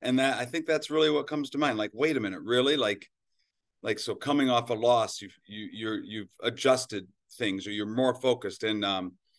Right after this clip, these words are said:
and I guess in my brain, I thought, you know, my last several years of coaching, I, I wanna, I, we need to be,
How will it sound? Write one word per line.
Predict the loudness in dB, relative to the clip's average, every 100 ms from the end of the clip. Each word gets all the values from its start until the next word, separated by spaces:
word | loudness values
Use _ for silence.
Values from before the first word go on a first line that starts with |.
| _ _ _ _ _ -4
and | -2
I | 2
guess | 0 0
in | -4
my | -4
brain, | 0 2 2 2
I | 0
thought, | 0 0 0 -2 _ _ _
you | -8
know, | -6
my | -4
last | 0 0 0
several | -4 -2
years | 0 -2
of | -4
coaching, | -2 -2 -2
I, | -4
I | -2 0
wanna, | 0 0 -2 -8 -16 -10
I, | -8
we | 0 4
need | 4 2
to |
be, | 0 -2 -2